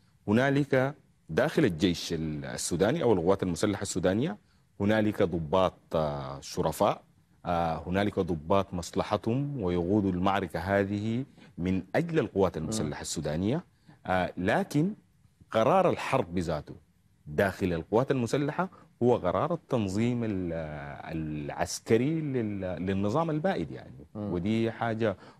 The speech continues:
Speaker 1: وضحت من شكل ال-، ال-، التفاعل على مستوى السوشيال ميديا، على مستوى ال-، ال-، المجموعات اللي بتدق في طبول الحرب منذ حد-، اثناشر يوم أو ما قبلها للتحشيد،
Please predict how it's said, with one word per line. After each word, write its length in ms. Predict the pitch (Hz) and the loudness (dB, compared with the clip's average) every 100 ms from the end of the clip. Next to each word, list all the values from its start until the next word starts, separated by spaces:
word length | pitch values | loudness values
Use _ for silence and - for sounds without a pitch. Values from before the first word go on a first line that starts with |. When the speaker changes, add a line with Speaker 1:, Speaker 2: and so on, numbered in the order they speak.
| - | -2
Speaker 1:
وضحت 420 | 87 113 - 120 - | 0 0 0 -6 -2
من 260 | 98 92 | -4 -4
شكل 320 | 85 98 - 87 | -4 -4 -2 -4
ال-، 240 | 82 80 78 78 73 69 82 _ _ _ _ - | -2 -4 -6 -8 -10 -14 -18 _ _ _ _ -8
ال-، 220 | 82 80 | -4 -2
التفاعل 720 | 80 64 - 101 - 123 127 117 | -4 -6 -4 -2 2 2 2 0
على 160 | 98 | 0
مستوى 380 | 92 - 101 90 | -2 -2 0 0
السوشيال 580 | 82 73 - 110 107 80 | 0 -2 0 2 0 -2
ميديا، 400 | 98 131 127 127 127 123 | -4 -2 -4 -4 -6 -6
على 260 | 87 85 | -4 -4
مستوى 440 | 80 80 - 85 80 | -6 -10 -6 -4 -2
ال-، 160 | 80 | -4
ال-، 1080 | 82 76 76 69 - 82 80 78 80 78 78 | -6 -6 -8 -10 -8 -6 -6 -6 -6 -8 -8
المجموعات 600 | 82 85 80 85 101 - | -6 -6 -4 0 -2 0
اللي 120 | 98 | -4
بتدق 600 | 78 80 71 - - _ | -4 -10 -6 -8 -8 _
في 200 | - - | -14 -10
طبول 360 | 85 80 73 80 | -8 -8 -6 -6
الحرب 380 | 73 - 107 101 - _ - - - 90 | -6 -2 -4 -4 -12 _ -20 -20 -12 -4
منذ 460 | 98 104 92 87 92 90 85 85 82 78 - | 0 0 0 -2 -2 0 -2 -4 -6 -8 -8
حد-، 220 | 87 82 - | -6 -6 -8
اثناشر 480 | - 104 123 123 | -2 0 2 0
يوم 520 | 95 92 127 170 180 - | 0 2 2 0 -4 -4
أو 160 | - 143 | 2 2
ما 280 | 147 131 110 | 2 0 0
قبلها 640 | 143 131 135 117 107 95 - - - 78 | 0 -2 -2 0 -2 -4 -10 -20 -16 -4
للتحشيد، 840 | 90 87 - - - 117 131 | -2 -2 -6 -6 -4 0 0